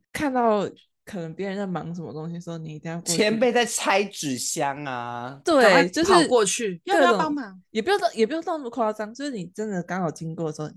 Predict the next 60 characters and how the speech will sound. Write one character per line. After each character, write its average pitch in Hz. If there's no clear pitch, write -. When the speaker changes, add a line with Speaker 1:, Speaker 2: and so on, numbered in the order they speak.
Speaker 1:
就 170
是 165
问 165
一 170
下。 -
Speaker 2:
或 220
者 180
是 185
在 185
你 143
旁 127
边 123
的 123
时 104
候。 -
Speaker 1:
对， 175
因 294
为 330
我 254
觉 214
得， 214
我 196
觉 254
得 285
礼 196
貌 208
这 202
种 160
东 165
西 170
是 170
基 151
本 -
的， -
但 202
是 226
你 175
能 170
够 220
再 226
多 196
做 190
什 180
么 -
时 180
候， 175
就 180
是 196
别 170
人 151
会 175
对 175
你 156
有 -
好 156
感 -
的 -
时 -
候 175
了。 -